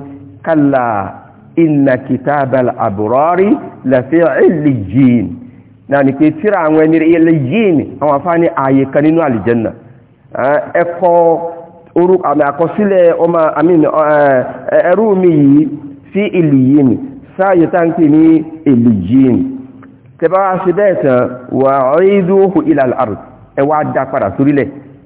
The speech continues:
Kò ní máa gbénu sánmà. Wọ́n kàn, eléyìí tí wọ́n ṣe yẹn, wọ́n fi sàpọ́nlé ẹni. Ẹ dá padà sórílẹ̀ nítorí pé kí ni? Torí pé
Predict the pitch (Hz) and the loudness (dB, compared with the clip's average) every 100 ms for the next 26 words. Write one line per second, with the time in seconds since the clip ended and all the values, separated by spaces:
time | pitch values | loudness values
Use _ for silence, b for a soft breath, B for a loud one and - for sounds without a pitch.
0 | - 165 202 185 175 190 175 202 185 110 | -4 0 0 0 0 0 0 0 -2 -4
1 | - - - - _ - 190 214 180 180 | -12 -20 -20 -20 _ -4 -2 0 -2 0
2 | 214 214 143 185 180 165 156 147 131 - | 0 0 0 -2 0 2 4 2 -2 -10
3 | - - 175 160 - 139 135 175 185 170 | -12 -6 -4 -4 -2 -4 -2 0 2 2
4 | 139 135 - - - - - 185 185 185 | 2 0 -4 -16 -20 -12 -6 -2 -2 0
5 | 160 139 196 208 180 - - - - 170 | -2 0 0 2 0 -2 -10 -12 -4 -2
6 | 175 170 175 170 160 147 131 - - - | 0 0 0 0 2 2 0 -6 -16 -20
7 | - - 151 | -6 -4 0